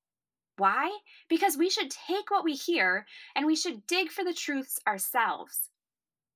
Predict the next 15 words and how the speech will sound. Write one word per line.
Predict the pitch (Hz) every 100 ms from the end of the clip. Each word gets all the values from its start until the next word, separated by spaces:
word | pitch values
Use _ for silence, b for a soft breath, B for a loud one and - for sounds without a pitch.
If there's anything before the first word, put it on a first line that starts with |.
| _ _ -
Critical | 370 392 415 381
thinking | 320 294 330
is | 320 294
about | 269 220
discerning | 226 - 294 302 330
for | 311
ourselves | 277 240 - 262 185 170 - b b -
that | 262
the | 277
information | 277 277 269 269 285 247
we're | 226
being | 233 220
fed | 202 - 185 196 254 _ _ -
is | 196 - -
accurate. | 208 202 180 156